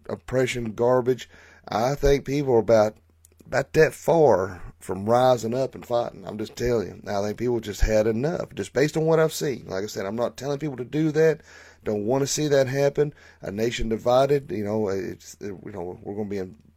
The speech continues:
probably in more trouble. Uh, we need to stay united. But, uh, you know, it kinda makes me think of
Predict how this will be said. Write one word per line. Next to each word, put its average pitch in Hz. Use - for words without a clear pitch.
probably 113
in 113
more 151
trouble. -
Uh, 95
we 95
need 127
to 139
stay 131
united. 90
But, 110
uh, 101
you 104
know, 101
it 95
kinda 127
makes 123
me 117
think 127
of 107